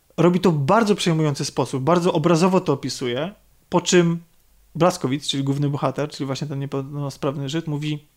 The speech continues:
„Zrobiły to te potwory”. Na co,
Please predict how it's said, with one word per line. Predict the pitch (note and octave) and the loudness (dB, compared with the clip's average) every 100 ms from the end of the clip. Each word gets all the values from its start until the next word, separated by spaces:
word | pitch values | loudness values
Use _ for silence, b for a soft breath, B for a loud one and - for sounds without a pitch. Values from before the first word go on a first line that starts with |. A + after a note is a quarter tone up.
| _ _ - | _ _ -2
„Zrobiły | D3 C#3+ F#3+ | 2 6 6
to | F3+ | 6
te | E3+ | 2
potwory”. | D#3 D#3 - D3+ B2 D#2 A#2+ - _ _ _ _ | 2 2 4 4 4 0 -10 -20 _ _ _ _
Na | D#3+ D#3 | 0 0
co, | D#3+ D#3+ D3+ D3+ - | 2 4 6 4 0